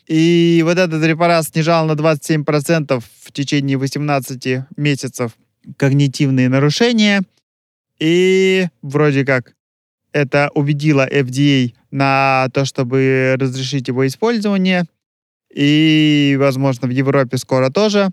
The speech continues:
он будет разрешен. Однако загвоздка в том, что побочные эффекты этого препарата, отек мозга и кровоизлияние в мозг, он выше у тех людей, у которых есть мутация гена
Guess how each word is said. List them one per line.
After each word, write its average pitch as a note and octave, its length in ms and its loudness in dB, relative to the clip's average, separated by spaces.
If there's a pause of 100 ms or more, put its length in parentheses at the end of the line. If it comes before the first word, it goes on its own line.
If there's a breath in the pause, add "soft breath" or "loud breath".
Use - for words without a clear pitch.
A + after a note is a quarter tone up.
(160)
он E3 400 -2 (140)
будет D3 580 -2 (380)
разрешен. C#3 720 -4 (320 soft breath)
Однако E3 640 0
загвоздка D#3+ 580 -2
в - 80 -14
том, A#3+ 220 -2
что D3+ 560 0 (260)
побочные F3 500 0
эффекты E3+ 340 0
этого D3 240 0
препарата, D#3 800 0
отек D3+ 440 -2
мозга C3+ 360 0
и B2 60 -2
кровоизлияние C#3 880 0
в B2+ 40 -2
мозг, B2 340 -6 (200)
он F#3 320 0
выше F3+ 520 0
у D3+ 140 0
тех D#3+ 220 -2
людей, E3+ 340 0
у G3 60 -2
которых E3+ 300 0
есть E3 220 -2
мутация D#3+ 580 0
гена C#3+ 480 0